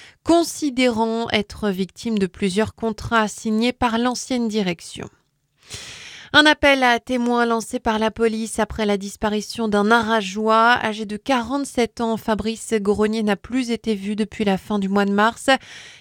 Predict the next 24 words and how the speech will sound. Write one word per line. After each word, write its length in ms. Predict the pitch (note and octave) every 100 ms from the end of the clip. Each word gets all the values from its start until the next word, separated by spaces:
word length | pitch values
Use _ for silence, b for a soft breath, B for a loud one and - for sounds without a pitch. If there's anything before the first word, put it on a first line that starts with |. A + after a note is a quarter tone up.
| -
Il 160 | B3+
aurait 220 | C4+ B3+
quitté 320 | B3+ B3 B3 A#3+
l'Arageois 640 | A3+ A3 G#3+ G#3 A#3 A#3
pour 220 | A#3+ A3+
se 120 | -
rendre 320 | A3+ G#3+ G#3+
sur 220 | G#3 - G#3
la 100 | G3
côte 220 | - G3+
d'Opale, 600 | A3+ G#3+ A#3+ B3+ D4 C4
puis 240 | - B3 A#3
dans 140 | G#3+
la 120 | G3
baie 180 | F3 G#3+
de 80 | G#3
Somme. 480 | - G3+ G#3 A#3+ C4 B B B
Son 260 | - A#3 A3
portable 840 | A#3+ A#3 - G#3 G3+ G#3 G3+ G3
semble 520 | F#3 - G#3+ G3+ G#3
éteint 560 | B3+ B3+ - A#3+ A#3 B3
depuis 380 | A3+ G#3+ - G#3+
plusieurs 420 | - G#3 G3 G3+
semaines. 720 | - A3 G#3 G#3 A3+ B3 B3